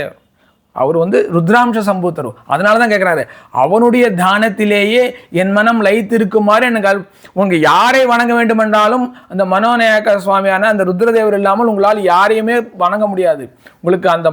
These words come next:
மனம் வேண்டும், அதுல லயிக்க வேண்டும்னா அவருடைய அருள் இருக்கணும். அதனால தான் கேட்குறாரு, எனக்கு என்னுடைய பிராணேஷ விட்டலன் இருக்கிறானுடைய அவனுடைய தானத்திலேயே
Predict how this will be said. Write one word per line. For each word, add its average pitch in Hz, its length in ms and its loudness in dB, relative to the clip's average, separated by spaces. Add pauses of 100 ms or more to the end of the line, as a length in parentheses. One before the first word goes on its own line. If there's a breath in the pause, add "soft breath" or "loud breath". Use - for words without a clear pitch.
மனம் 226 300 2
வேண்டும், 214 400 0
அதுல 165 300 0
லயிக்க 220 280 0
வேண்டும்னா 226 360 2
அவருடைய 208 300 2
அருள் 196 180 -2
இருக்கணும். 156 280 -8 (320 soft breath)
அதனால 202 300 0
தான் 214 140 -2
கேட்குறாரு, 175 360 0 (400 loud breath)
எனக்கு 196 340 0 (200)
என்னுடைய 185 300 0 (120)
பிராணேஷ 202 480 0
விட்டலன் 202 320 -2
இருக்கிறானுடைய 185 500 0 (120)
அவனுடைய 196 320 -2 (120)
தானத்திலேயே 208 600 0